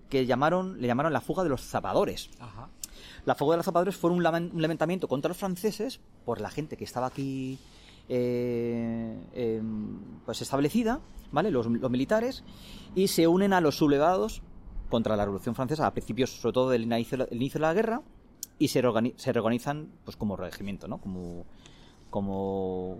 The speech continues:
Speaker 1: un escudo contra, contra los franceses.
Speaker 2: Sí.
Speaker 1: ¿Qué más podemos decir de este efi-, de este edificio? Pues que, bueno, los, eh, en mil ochocientos treinta y cuatro hasta el treinta y seis, los basilios vuelven a ocupar este lugar durante dos años, ¿vale?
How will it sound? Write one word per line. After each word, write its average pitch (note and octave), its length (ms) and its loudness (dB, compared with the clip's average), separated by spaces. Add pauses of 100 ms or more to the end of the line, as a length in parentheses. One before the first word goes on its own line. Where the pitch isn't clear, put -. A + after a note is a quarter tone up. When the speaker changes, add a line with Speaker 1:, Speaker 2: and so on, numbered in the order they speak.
Speaker 1:
un C3 140 0
escudo C3+ 500 2
contra, G2+ 400 0
contra A2 220 -2
los G#2 100 -4
franceses. G#2 640 -6
Speaker 2:
Sí. A2+ 260 -14 (1120)
Speaker 1:
¿Qué D#3 120 2
más E3+ 160 2
podemos D#3+ 280 2
decir E3+ 140 2
de F3 100 -2
este D#3+ 40 0
efi-, B3 200 0
de D#3+ 160 2
este D#3 180 -2
edificio? E3 480 0 (280)
Pues B2 140 0
que, B2+ 100 0
bueno, A#2+ 220 2
los, A#2 420 0
eh, G#2+ 720 0
en A#2+ 100 -2
mil A#2 140 2
ochocientos B2+ 380 -4
treinta C3 280 -2
y B2+ 60 2
cuatro D#3 540 -2
hasta - 240 -8
el G#2 60 -8
treinta G#2+ 280 -8
y G#2 60 -10
seis, F#3 420 -10 (160)
los A2 160 -4
basilios D3 380 -4
vuelven D3 260 2
a D3+ 60 2
ocupar D3 260 0
este C#3+ 180 -4
lugar F3+ 300 0 (120)
durante A2 360 0
dos G#2+ 140 -4
años, G#2 360 -6 (720)
¿vale? D#3 280 0